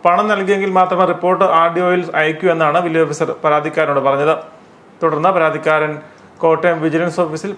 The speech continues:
എത്തി പരാതി നൽകുകയായിരുന്നു. കിഴക്കൻ മേഖലാ വിജിലൻസ് എസ് പി വി ജി വിനോദ് കുമാറിന്റെ നിർദ്ദേശാനുസരണം കോട്ടയം വിജിലൻസ് ഡി വൈ എസ് പി ഏൽപ്പിച്ച പണം പരാതിക്കാരൻ വില്ലേജ് ഓഫീസിലെത്തി കൈമാറുന്ന സമയം വിജിലൻസ് പ്രതിയെ പിടികൂടുകയായിരുന്നു.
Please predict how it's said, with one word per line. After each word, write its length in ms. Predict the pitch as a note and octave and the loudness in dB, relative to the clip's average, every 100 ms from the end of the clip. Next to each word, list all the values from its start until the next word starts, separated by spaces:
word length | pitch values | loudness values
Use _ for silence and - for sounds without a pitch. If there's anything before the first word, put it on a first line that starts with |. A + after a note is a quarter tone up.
| - | -6
എത്തി 140 | D3+ D#3+ D#3 | -4 -4 -2
പരാതി 260 | D3+ D#3+ D#3+ | 0 0 0
നൽകുകയായിരുന്നു. 640 | D3 D3+ C#3+ C3+ C#3 D#3+ - - - - - - - - - - - - G3+ | -2 0 2 0 0 -4 -6 -18 -20 -20 -20 -20 -20 -20 -20 -20 -20 -6 -2
കിഴക്കൻ 280 | G3+ A#3 A3+ | 0 0 0
മേഖലാ 280 | A3 G3+ G3+ F#3 | 0 2 0 0
വിജിലൻസ് 320 | F#3 F#3 F3+ | -2 -2 -4
എസ് 100 | - F#3 | -2 -2
പി 80 | F#3 E3+ | -2 -2
വി 100 | E3+ E3 | -2 -2
ജി 100 | F#3+ F3 | -2 0
വിനോദ് 260 | E3+ E3+ E3+ | 0 -2 0
കുമാറിന്റെ 320 | E3+ E3+ D#3+ | 2 2 2
നിർദ്ദേശാനുസരണം 680 | D#3+ D#3+ E3 D#3 E3 D3 E3+ - - - - - | 2 2 -2 -2 -2 0 -2 -6 -18 -20 -4 2
കോട്ടയം 340 | F3 E3+ F#3 F3 | 2 2 0 0
വിജിലൻസ് 380 | E3 F3+ F#3+ F3+ | 0 -2 -2 -2
ഡി 80 | F3 | 0
വൈ 80 | E3+ E3 | 2 0
എസ് 100 | E3+ | 0
പി 60 | E3 | -2
ഏൽപ്പിച്ച 240 | D3+ E3 C#3+ | -2 -4 0
പണം 200 | D3 B2+ - - - - - - | 0 -2 -6 -20 -20 -20 -20 -2
പരാതിക്കാരൻ 560 | E3 D#3+ E3 E3+ E3 G#3 - D#3+ | 0 0 0 2 0 -2 -8 -4
വില്ലേജ് 240 | D#3+ F3+ | 2 2
ഓഫീസിലെത്തി 460 | E3+ E3+ F3 E3+ E3 E3 | 2 0 0 0 0 2
കൈമാറുന്ന 460 | D#3+ D#3+ E3 E3 E3 E3+ | 0 2 2 2 -2 -2
സമയം 240 | D3+ F#3+ G3 | 0 -2 -4
വിജിലൻസ് 340 | E3 D#3+ D#3+ - | -2 -2 -2 -4
പ്രതിയെ 240 | D#3+ D3+ D#3 | -4 -2 -2
പിടികൂടുകയായിരുന്നു. 760 | D3+ D3 D3 C#3+ C3+ C3 C3 | -2 -2 0 0 2 0 0